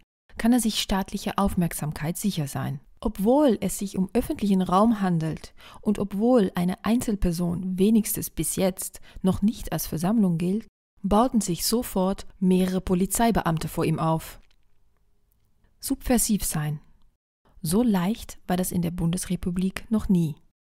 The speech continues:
Vielleicht ist die permanente Verunsicherung in allen Lebenslagen gewollt, um Untertanen zu schaffen, die aus Angst, etwas zu tun,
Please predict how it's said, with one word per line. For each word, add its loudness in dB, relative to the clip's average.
Vielleicht -2
ist -2
die 0
permanente 4
Verunsicherung -2
in -4
allen 2
Lebenslagen 0
gewollt, 0
um 2
Untertanen 2
zu -4
schaffen, 0
die -2
aus -2
Angst, 0
etwas -2
zu -4
tun, 2